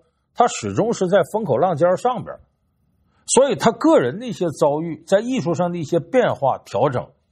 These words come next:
往往就代表着共和国的记忆。所以她这个人的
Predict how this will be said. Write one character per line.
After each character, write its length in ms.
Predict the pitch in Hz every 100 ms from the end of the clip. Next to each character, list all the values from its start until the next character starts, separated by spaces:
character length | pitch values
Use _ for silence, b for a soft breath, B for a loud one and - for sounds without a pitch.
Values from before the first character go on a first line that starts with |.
| _ _ _ 101
往 180 | 151
往 100 | 175
就 120 | 107 139
代 240 | 165 160
表 220 | 101 69
着 60 | 92
共 220 | - 123
和 80 | 113
国 200 | 85 101
的 40 |
记 220 | 95 104
忆。 120 | 87 - _ _ _ _ _ _ _ _ _ b b b b _ _ _ _ -
所 220 | 226 294
以 100 | 208 -
她 260 | - 262
这 100 | 285
个 80 | 196
人 220 | 120 143
的 100 | 165